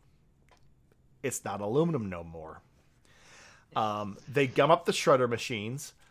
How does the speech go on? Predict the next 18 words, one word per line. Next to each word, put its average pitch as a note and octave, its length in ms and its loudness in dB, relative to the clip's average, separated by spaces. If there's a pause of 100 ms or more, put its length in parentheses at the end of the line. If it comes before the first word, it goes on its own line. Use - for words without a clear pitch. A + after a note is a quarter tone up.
(140)
Um, A#2+ 360 0
it C3+ 160 -4
degrades D3 540 0
the D#3 80 0
molten C#3 440 0
metal. G#2 400 -2 (400)
And E3 160 2
not B3+ 180 8
to G#3+ 80 2
mention, G3 480 2 (100)
if D3 220 0
these D3+ 260 -2
cans G3 320 -4
are E3+ 60 -2
going E3 220 8
into C#3 240 0
a A#2 60 4
smelter, D3 720 4